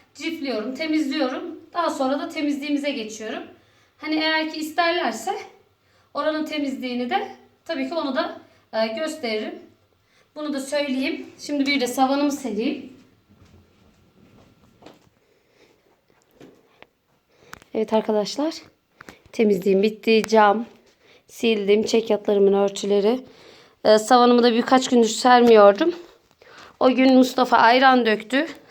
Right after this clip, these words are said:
Tam böyle iftar ezan yakında kaldırmıştım. Yıkadım. Şimdi onu da serdim.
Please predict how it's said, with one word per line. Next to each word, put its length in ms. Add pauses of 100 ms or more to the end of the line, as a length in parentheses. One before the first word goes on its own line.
Tam 280
böyle 200
iftar 300
ezan 380 (380)
yakında 380
kaldırmıştım. 840 (420)
Yıkadım. 440
Şimdi 600 (500)
onu 200
da 80
serdim. 580